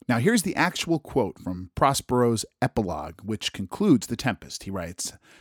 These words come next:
"Now I want spirits to enforce, art to enchant, and my ending is despair, unless I be relieved by prayer, which pierces so that it assaults mercy itself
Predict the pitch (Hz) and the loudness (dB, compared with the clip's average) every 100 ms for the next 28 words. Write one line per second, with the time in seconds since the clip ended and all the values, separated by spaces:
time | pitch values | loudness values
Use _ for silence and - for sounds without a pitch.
0 | _ - 123 175 160 160 147 110 - - | _ -2 2 4 4 2 2 0 -4 -16
1 | - _ - - - 202 180 - - 165 | -18 _ -6 -4 2 4 4 2 -2 0
2 | 151 - 147 139 - - 143 143 - - | -2 0 2 2 0 -2 2 2 0 -10
3 | - 123 113 - 123 101 95 - - - | -2 0 0 0 -2 -2 -4 -8 -16 -20
4 | - 104 101 - - 170 170 156 151 - | -2 0 0 -2 0 2 2 2 0 0
5 | 131 101 - - - 87 80 80 _ _ | -2 0 -2 -2 -4 -4 -6 -10 _ _
6 | _ - 117 165 - 151 139 151 131 135 | _ 0 4 4 6 4 4 2 4 2
7 | 180 202 110 123 101 - - 92 85 85 | 2 0 0 0 0 -2 -4 -4 -4 -8
8 | - _ - - - - 208 190 - 120 | -14 _ -2 -2 -2 0 4 4 6 4
9 | 110 - - 143 117 135 131 - 120 - | 2 0 2 2 4 2 2 0 -2 0
10 | - 208 143 117 - 135 175 - 185 165 | 0 2 2 0 -2 0 0 -2 -4 -4
11 | - 139 107 - | 0 2 0 -2